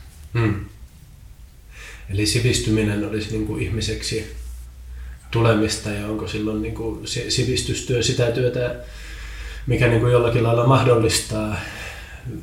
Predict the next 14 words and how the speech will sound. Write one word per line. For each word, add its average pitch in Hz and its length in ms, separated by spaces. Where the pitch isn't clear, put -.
pienelle 107 360
joukolle 107 460
tai, 110 420
tai 113 160
sitten - 320
laajemmallekin 104 680
joukolle 98 500
sitä 101 440
itse 113 240
kunkin 107 500
omaa 104 500
ihmiseksi 110 640
tulemista, 107 520
vai? 90 160